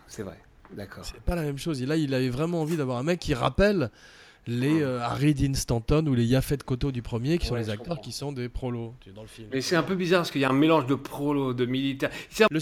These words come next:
Speaker 2: le truc qui était bien et qu'ils ont pas vraiment exploité ou, ou mal, c'est que ce sont des couples. Et que maintenant, t'as vu, les gens qui vont partir sur Mars et tout, ce sont des couples. Donc ils ont collé. Le mec, euh, Ridley Scott, il a fait un très bon film juste avant qui s'appelle Martien. Il y avait, euh,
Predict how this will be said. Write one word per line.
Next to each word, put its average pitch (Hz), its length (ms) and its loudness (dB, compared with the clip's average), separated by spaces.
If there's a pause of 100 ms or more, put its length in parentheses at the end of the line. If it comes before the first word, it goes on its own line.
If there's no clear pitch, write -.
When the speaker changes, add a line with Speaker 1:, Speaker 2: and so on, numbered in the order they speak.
(140)
Speaker 2:
le 196 80 -2
truc 214 160 -4
qui - 80 -2
était 156 140 -4
bien 170 280 -8
et 156 80 -8
qu'ils 135 220 -10
ont 131 60 -6
pas 196 160 2
vraiment 151 240 -4
exploité 143 500 -6
ou, 135 180 -10 (120)
ou 135 160 -6
mal, 123 500 0 (300)
c'est - 160 -2
que - 60 -2
ce - 100 0
sont 214 120 2
des 160 140 6
couples. 131 500 2 (460)
Et 127 80 -4
que 123 80 -10
maintenant, 165 300 0
t'as 175 100 4
vu, 185 80 2
les 180 120 4
gens 180 120 2
qui 156 140 -6
vont 139 100 0
partir 135 260 0
sur 123 180 -4
Mars 143 260 -4
et 127 80 -6
tout, 190 100 -12
ce - 80 -8
sont 180 120 -8
des 151 100 -2
couples. - 380 -6 (440)
Donc 143 180 -2
ils 139 140 -2
ont 131 80 -4
collé. 220 380 6 (720)
Le 185 120 2
mec, 247 200 4
euh, 185 100 2 (400)
Ridley 202 320 2
Scott, 254 220 2
il 180 80 0
a 160 40 0
fait 160 100 -2
un 156 60 2
très 208 200 6
bon 175 120 6
film 170 220 2
juste 156 300 0
avant 160 240 -2
qui 175 60 -10
s'appelle 143 260 -2
Martien. 117 520 -2 (880)
Il 151 60 -6
y 160 40 0
avait, 165 280 0
euh, 151 200 -2